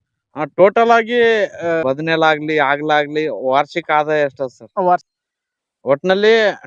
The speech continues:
Speaker 1: ಟೆಕ್ನಿಕಲ್ ಆಗಿ ಮಾಡ್ಕೊಂಡು ಹೋದ್ರೆ
Speaker 2: ಹ್ಮ್.
Speaker 1: ಆದಾಯ ತೆಗಿಬೋದು ಅಂತ ಹೇಳ್ತೀರಿ.
Speaker 2: ಓಕೆ, ಓಕೆ ಸರ್. ಅದು ಮ-, ಟೆಕ್ನಿಕ್ ಇದ್ರನ ಇದ್ರಲ್ಲಿ ನಾವು ಮುಂದಾಗ್ತೀವಿ ಸರ್.
Speaker 1: ಹ್ಮ್ ಸರ್.
Speaker 2: ಇರೋದ್ರಕ್ಕೆ ಸ-, ಆ, ಸಾಧಿಸ್ಲಿಕ್ಕೆ ಆಗೋದಿಲ್ಲ ಸರ್.
Speaker 1: ಹೌದು ಸರ್.
Speaker 2: ಹ್ಮ್.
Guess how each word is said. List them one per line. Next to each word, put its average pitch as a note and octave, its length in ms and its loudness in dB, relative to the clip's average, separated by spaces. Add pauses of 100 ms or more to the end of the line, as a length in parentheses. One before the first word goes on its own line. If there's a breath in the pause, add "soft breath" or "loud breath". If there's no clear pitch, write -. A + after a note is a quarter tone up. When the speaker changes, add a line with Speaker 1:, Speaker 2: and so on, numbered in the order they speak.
(120)
Speaker 1:
ಟೆಕ್ನಿಕಲ್ G#3 520 -2
ಆಗಿ G#3 220 2
ಮಾಡ್ಕೊಂಡು F#3+ 500 0
ಹೋದ್ರೆ G3 220 2
Speaker 2:
ಹ್ಮ್. G3+ 100 2
Speaker 1:
ಆದಾಯ F3+ 360 2
ತೆಗಿಬೋದು E3+ 440 0
ಅಂತ D#3 180 -6
ಹೇಳ್ತೀರಿ. C#3+ 280 -2
Speaker 2:
ಓಕೆ, C3+ 140 -2
ಓಕೆ A#2+ 160 -10
ಸರ್. - 460 -12
ಅದು D3+ 160 0
ಮ-, D3+ 300 -2
ಟೆಕ್ನಿಕ್ F3 340 -2
ಇದ್ರನ G3 260 2
ಇದ್ರಲ್ಲಿ F#3 460 0
ನಾವು F3 160 -2
ಮುಂದಾಗ್ತೀವಿ D#3+ 360 -2
ಸರ್. D3 120 0
Speaker 1:
ಹ್ಮ್ B2 440 -6
ಸರ್. - 160 -10
Speaker 2:
ಇರೋದ್ರಕ್ಕೆ D3+ 600 0
ಸ-, - 160 -16 (180)
ಆ, D#3 40 -12 (460)
ಸಾಧಿಸ್ಲಿಕ್ಕೆ D#3 560 -2
ಆಗೋದಿಲ್ಲ D#3 260 2
ಸರ್. C3 180 -8
Speaker 1:
ಹೌದು A2 280 -10
ಸರ್. - 280 -20
Speaker 2:
ಹ್ಮ್. A#2+ 220 -14